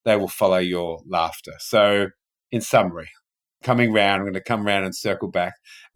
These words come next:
Think around your energy, think around the energy you bring into the office. You come in and go blah on everyone, or do you come in and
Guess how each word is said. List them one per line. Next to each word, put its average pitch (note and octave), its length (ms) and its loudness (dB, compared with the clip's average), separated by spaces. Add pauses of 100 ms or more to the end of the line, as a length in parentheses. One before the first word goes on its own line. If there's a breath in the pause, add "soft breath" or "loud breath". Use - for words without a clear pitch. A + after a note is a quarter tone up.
(100)
Think C#3 220 0
around A2 260 4
your G#2+ 120 -4
energy, A#2 460 2
think B2 280 -4
around G#2 520 0 (320 soft breath)
the A2 100 4
energy A2+ 260 0
you G#2 220 0
bring G#2+ 180 0
into G2 120 -2
the G2+ 100 2
office. A2 380 0
You G#2 80 -6
come G#2+ 200 -2
in G2 60 -4
and F#2 120 -4
go F#2+ 260 0
blah A#2+ 640 -2
on G#2+ 160 -2
everyone, G#2 500 0
or G#2 80 -4
do G2+ 100 -4
you G2 60 -6
come G#2+ 220 -2
in G#2 200 0
and F2+ 180 -6